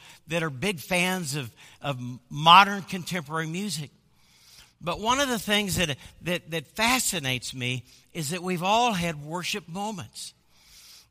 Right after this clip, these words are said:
And so we've been sharing. And, um, I don't want to embarrass her, but Candy's part of that discussion.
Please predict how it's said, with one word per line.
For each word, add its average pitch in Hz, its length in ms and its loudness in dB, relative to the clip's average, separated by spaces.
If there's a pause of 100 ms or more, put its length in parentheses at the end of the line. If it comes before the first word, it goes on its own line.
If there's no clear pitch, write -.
And 185 100 -2
so 208 160 -2
we've 202 200 -2
been 220 140 -2
sharing. 254 600 -2 (1300)
And, 170 360 6
um, 127 260 4 (680)
I 156 100 2
don't 185 140 2
want 185 160 2
to 160 60 0
embarrass 156 640 2
her, 240 120 0
but 175 160 -2 (400)
Candy's 175 480 4
part 175 300 0
of 170 60 -2
that 160 200 -2
discussion. 160 640 -4